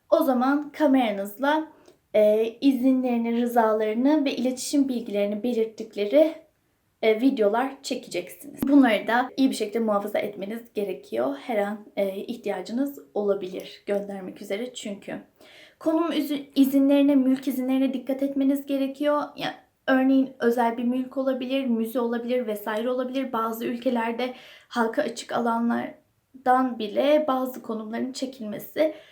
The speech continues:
yasakmış örneğin. Bunlara, bu izinlere de çok dikkat etmeniz gerekiyor. Aynı şekilde mesela arka planda ticari bir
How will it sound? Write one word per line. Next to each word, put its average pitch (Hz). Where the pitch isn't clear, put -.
yasakmış 233
örneğin. 233
Bunlara, 220
bu 269
izinlere 202
de 277
çok -
dikkat 202
etmeniz 233
gerekiyor. 233
Aynı 311
şekilde 311
mesela 269
arka 262
planda 277
ticari 254
bir 262